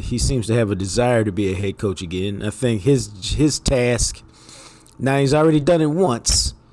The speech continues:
and he did it with, uh, Matt Ryan. His task is, "I'm not taking a job without a legit quarterback or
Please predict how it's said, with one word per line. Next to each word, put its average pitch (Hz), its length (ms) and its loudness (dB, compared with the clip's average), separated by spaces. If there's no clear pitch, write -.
and 110 120 0
he 110 80 4
did 135 220 4
it 131 60 6
with, 117 260 2
uh, 117 220 4
Matt 123 280 0
Ryan. 113 640 0
His - 260 2
task 135 520 2
is, 113 380 2
"I'm 139 180 0
not 156 240 0
taking 143 360 0
a 139 100 4
job 104 560 0
without 113 320 2
a 110 80 4
legit 104 540 0
quarterback 98 760 -2
or 165 560 6